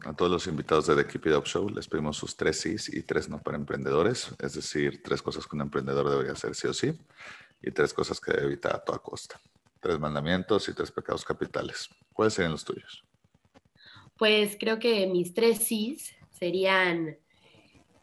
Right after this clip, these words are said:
Speaker 2: eh, seguir a, a tu corazón, eh, seguir esa pasión, tomar riesgos,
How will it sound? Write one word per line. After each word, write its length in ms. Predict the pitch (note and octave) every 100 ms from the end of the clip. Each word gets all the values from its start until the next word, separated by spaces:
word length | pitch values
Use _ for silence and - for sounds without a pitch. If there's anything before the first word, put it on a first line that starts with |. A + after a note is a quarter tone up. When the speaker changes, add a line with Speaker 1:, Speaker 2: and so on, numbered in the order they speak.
| _
Speaker 2:
eh, 600 | - D#3+ D#3+ D#3 D#3 D#3 -
seguir 340 | F#3 F3+ A3
a, 260 | G3+ F3+ F3
a 80 |
tu 100 | F3
corazón, 640 | E3 D#3 D#3 F#3+ F#3+ D#4+ - _ _ _ - - - - - - _ _
eh, 520 | D3 C#3+ C#3+ - - _ _
seguir 280 | - E3 F3+
esa 220 | F3+ F3+
pasión, 640 | E3+ - F3+ F3 C4 - _ _ _ _ _ _
tomar 480 | F#3+ F#3+ G3+ G#3 A3+
riesgos, 800 | A#3 G#3+ G#3 G#3 A#3 F#4 -